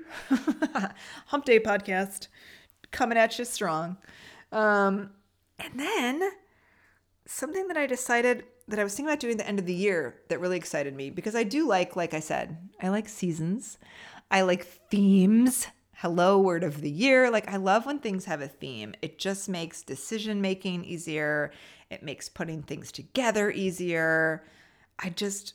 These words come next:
it makes designing easier. Like, if there's any design happening, 'cause I like, I like, love good design. Um, so I love themes. So I ended the year deciding I was gonna do a theme for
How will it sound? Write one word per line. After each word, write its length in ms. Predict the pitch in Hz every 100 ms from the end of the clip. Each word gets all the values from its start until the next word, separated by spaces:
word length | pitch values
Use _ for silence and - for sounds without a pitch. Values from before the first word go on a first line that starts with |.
| -
it 80 | 175
makes 180 | 160 -
designing 600 | 175 180 165 202 226 233
easier. 560 | 240 247 240 247 240 226
Like, 160 | 190
if 60 | 165
there's 160 | 175
any 160 | 180 180
design 380 | 165 170 170 180
happening, 500 | 190 185 185 185 190
'cause 120 | -
I 60 | 156
like, 380 | 175 - - _ _ _ _ -
I 60 |
like, 220 | 185 185 -
love 340 | 185 190 180
good 140 | 190 185
design. 460 | 196 254 262 254 - - - - -
Um, 600 | 240 226 214 202 190 196 214 _ _ _ _ _ -
so 180 | -
I 40 | 196
love 400 | 196 208 214 220 - _ _
themes. 840 | - - 262 220 - - - - - _ _ _ _ _ _
So 180 | - 202
I 280 | 196 190 -
ended 240 | 220 320 311
the 100 | 165
year 460 | 151 131 180 - _ _ -
deciding 460 | 202 202 196 190 190
I 80 |
was 140 | 180 175
gonna 160 | 185
do 120 | 175 175
a 60 |
theme 680 | 170 - 233 226 151 151 180 _ _ _
for 200 | 196